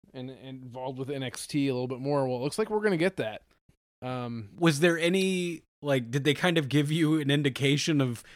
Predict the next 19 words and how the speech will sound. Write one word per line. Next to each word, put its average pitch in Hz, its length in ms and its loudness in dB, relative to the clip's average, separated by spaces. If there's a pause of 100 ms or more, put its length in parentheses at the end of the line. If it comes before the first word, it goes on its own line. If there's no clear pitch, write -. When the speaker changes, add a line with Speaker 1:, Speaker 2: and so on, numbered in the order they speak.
(180)
Speaker 2:
this 135 280 2
is 123 120 0
a 123 60 -2
permanent 214 600 -6
thing, 202 340 -2
or 170 100 2
is 127 140 2
it 143 100 -4
just 139 200 -4
kind 151 160 2
of 131 80 0
showing 147 420 0
that 131 320 -2
any 143 240 2
of 131 140 0
the 135 160 2
N 131 80 0
X - 260 -4
T 120 560 0